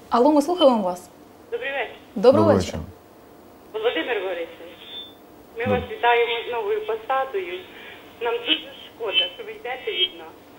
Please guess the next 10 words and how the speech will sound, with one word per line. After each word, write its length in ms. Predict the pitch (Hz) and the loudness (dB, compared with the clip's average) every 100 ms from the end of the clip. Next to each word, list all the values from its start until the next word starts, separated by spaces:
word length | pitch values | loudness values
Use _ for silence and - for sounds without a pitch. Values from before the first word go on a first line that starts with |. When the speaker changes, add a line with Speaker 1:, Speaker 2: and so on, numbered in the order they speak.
| - - - - - - - - - - | -20 -20 -20 -20 -20 -20 -20 -20 -16 -12
Speaker 2:
Дуже 200 | 247 247 | -6 -4
ви 140 | 254 | -2
багато 300 | 262 277 277 240 | 0 0 -2 -6
зробили 400 | 240 240 254 247 - | -8 -6 -2 -2 -2
для 80 | 220 240 247 | -4 -6 -6
нашого 320 | - 240 226 | -6 -6 -4
міста. 580 | 233 277 277 - - 180 180 - - - - - - - - | -4 -6 -12 -18 -16 -16 -16 -20 -20 -20 -20 -20 -20 -20 -6
Всього 240 | 247 - | -4 0
вам 120 | 277 247 - | 0 -2 -2
доброго 640 | 285 294 247 - 208 | -2 -2 -6 -6 -8